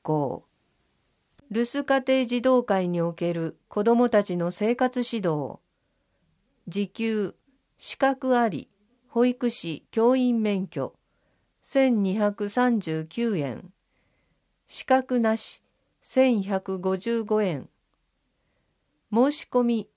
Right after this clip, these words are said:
問い合わせ先、直接青少年課。電話、八一三の零零七五。事務、保育士、児童指導員など、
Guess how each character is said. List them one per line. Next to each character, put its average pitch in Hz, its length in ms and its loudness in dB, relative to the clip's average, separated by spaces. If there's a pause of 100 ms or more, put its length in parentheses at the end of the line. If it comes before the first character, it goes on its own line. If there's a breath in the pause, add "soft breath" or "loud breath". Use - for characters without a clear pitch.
(180)
問 247 220 2
い 254 60 4
合 240 100 2
わ 226 120 0
せ 226 140 -2
先、 202 440 -4 (640)
直 247 320 0
接 254 480 -2
青 226 280 2
少 214 280 0
年 180 280 -2
課。 151 300 -4 (720)
電 226 340 0
話、 214 240 0 (440)
八 247 420 -2
一 202 260 -6
三 185 340 -2
の 175 240 -4 (260 soft breath)
零 262 320 2
零 247 240 4
七 165 340 -2
五。 175 400 -2 (2250)
事 240 200 2
務、 190 260 0 (120)
保 240 240 0
育 247 240 -2
士、 - 340 -8 (400)
児 254 220 -2
童 220 240 4
指 196 260 -4
導 240 200 2
員 170 220 -2
な 160 160 -4
ど、 135 240 -8